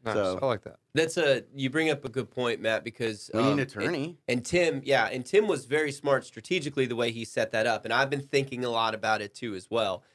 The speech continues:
Speaker 3: Um, is, like, Tim was a real estate agent, and so he brought in people in seats to his left and his right that he needed to improve his customer experience, right? And s-, and, but also strategically who he needed to continue to feed him business. So he created a little ecosystem,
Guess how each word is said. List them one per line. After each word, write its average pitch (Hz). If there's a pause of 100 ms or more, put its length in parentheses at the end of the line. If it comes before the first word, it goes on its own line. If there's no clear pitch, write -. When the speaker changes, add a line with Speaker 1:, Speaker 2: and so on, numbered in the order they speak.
(260)
Speaker 3:
Um, 107
is, 120
like, 107
Tim 196
was 185
a 135
real 160
estate 127
agent, 104
and 104
so 117
he 160
brought 143
in 127
people 135
in 113
seats 135
to 127
his 104
left 135
and 123
his 107
right 113
that 104
he 147
needed 120
to 117
improve 120
his 110
customer 113
experience, 101 (400)
right? 120
And 123
s-, -
and, 120
but 131
also 139
strategically 120
who 120
he 143
needed 123
to 107
continue 117
to 110
feed 110
him 104
business. 110
So 117
he 110
created 127
a -
little 113
ecosystem, 98